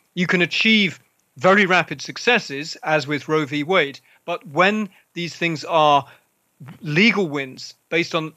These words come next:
on narrow interpretations of a constitution as opposed to a wholesale shift in public opinion, partisan politics can come back and reverse those gains. And I think that is why there is celebration, but clearly anxiety still in Latin America about the fact that these are court wi-, wins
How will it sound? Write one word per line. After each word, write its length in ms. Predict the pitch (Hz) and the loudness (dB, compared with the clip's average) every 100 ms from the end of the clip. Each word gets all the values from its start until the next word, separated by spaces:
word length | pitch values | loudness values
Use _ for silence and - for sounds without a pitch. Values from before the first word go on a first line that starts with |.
| - | -4
on 220 | 156 151 | -2 2
narrow 280 | 165 180 180 | 4 4 2
interpretations 760 | 165 170 151 - 156 - 139 | -4 -6 -6 -6 -8 -8 -12
of 40 | 143 | -12
a 60 | |
constitution 720 | - 160 151 143 202 185 147 | -6 -6 -6 -6 -4 -4 -4
as 200 | 160 156 | -4 -2
opposed 420 | 151 170 170 160 151 | -2 0 0 0 -4
to 160 | 147 | -4
a 160 | 151 151 | 0 0
wholesale 840 | 139 - 180 185 190 - 156 147 | 0 2 4 6 4 0 0 0
shift 320 | 139 - 151 | -2 -6 -6
in 120 | 147 135 | -6 -2
public 260 | 143 143 | -2 -2
opinion, 420 | 143 208 175 135 127 - - _ | -2 0 0 -2 -6 -18 -20 _
partisan 560 | - 190 208 180 190 175 | 0 4 4 4 -2 -2
politics 480 | - 175 - 143 - | -2 -2 -2 -8 -10
can 220 | - 143 | -10 -8
come 340 | - 190 175 | -4 0 2
back 320 | 160 147 147 - _ _ - | 4 2 0 -10 _ _ -8
and 160 | 156 | -6
reverse 440 | 147 127 160 160 - | -6 0 2 2 0
those 200 | 151 127 | -4 0
gains. 320 | 156 143 131 | 0 0 -4
And 60 | |
I 20 | 143 | -4
think 220 | 160 156 - _ | -6 -6 -18 _
that 180 | 165 175 | 2 4
is 180 | 180 139 | 2 -2
why 280 | 147 151 143 | -2 -2 0
there 160 | 147 | -2
is 160 | 147 - _ | -4 -8 _
celebration, 720 | - - 185 160 190 196 - 143 | -10 -2 0 2 2 2 -2 -6
but 140 | 151 | -12
clearly 340 | - 208 190 | -4 0 2
anxiety 520 | 170 156 147 180 170 160 | 2 0 0 0 0 -8
still 280 | - 254 | -6 -4
in 60 | 170 | 0
Latin 260 | 147 135 143 | 0 -2 -4
America 360 | 143 135 151 | -4 -4 -4
about 220 | 139 151 | 2 2
the 80 | 151 | 0
fact 180 | 139 147 | -4 -4
that 80 | 143 | -2
these 180 | 147 139 | -2 2
are 160 | 143 | 0
court 400 | 135 - 214 175 | 0 0 2 2
wi-, 260 | - 147 135 - | 0 -10 -10 -6
wins 420 | 147 135 131 | -4 -4 -6